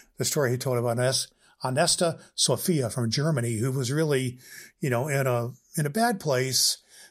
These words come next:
a victim of abuse, and really just stayed in her, uh, her place watching television. And by connecting with his community,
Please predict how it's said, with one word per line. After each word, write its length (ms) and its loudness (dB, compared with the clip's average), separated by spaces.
a 100 0
victim 340 0
of 140 0
abuse, 500 0
and 100 -2
really 200 0
just 160 -2
stayed 160 2
in 60 0
her, 200 -2
uh, 100 0
her 180 0
place 380 0
watching 340 -2
television. 760 -2
And 160 0
by 80 0
connecting 560 -2
with 160 -2
his 160 0
community, 680 0